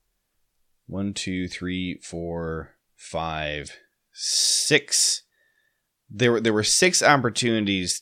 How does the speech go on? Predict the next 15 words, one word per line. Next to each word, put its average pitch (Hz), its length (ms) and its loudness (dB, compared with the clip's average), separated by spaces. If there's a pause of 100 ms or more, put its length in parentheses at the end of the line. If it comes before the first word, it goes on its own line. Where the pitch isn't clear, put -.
to 98 340 0
get 98 240 0
interceptions 80 1000 -2 (960)
where 92 500 2
I 92 240 4
would 90 320 -4
put - 380 -2
the 85 140 -10
blame 87 500 -4
squarely 90 720 0
on 82 240 -6
the 80 60 -8
Packers 78 520 0
for - 160 -6
not, 82 640 -2